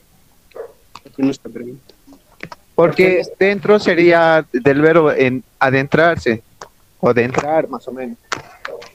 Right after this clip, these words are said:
Speaker 3: Dentro sería algo que ya estaba ahí.
Speaker 2: Exacto.
Speaker 3: Mientras el balón está afuera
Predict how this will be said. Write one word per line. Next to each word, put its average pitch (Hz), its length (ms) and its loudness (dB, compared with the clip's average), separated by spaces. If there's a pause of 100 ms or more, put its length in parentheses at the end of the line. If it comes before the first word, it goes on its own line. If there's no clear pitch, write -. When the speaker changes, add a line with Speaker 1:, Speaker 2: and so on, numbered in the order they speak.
(1700)
Speaker 3:
Dentro 190 400 0
sería 185 280 0
algo 185 200 -2
que 175 120 -4
ya 185 100 0
estaba 185 320 -2
ahí. 185 280 -4 (2750)
Speaker 2:
Exacto. 147 500 -2 (440)
Speaker 3:
Mientras 160 280 -6
el 170 100 -4
balón 185 260 0
está 175 180 -6
afuera 185 440 -4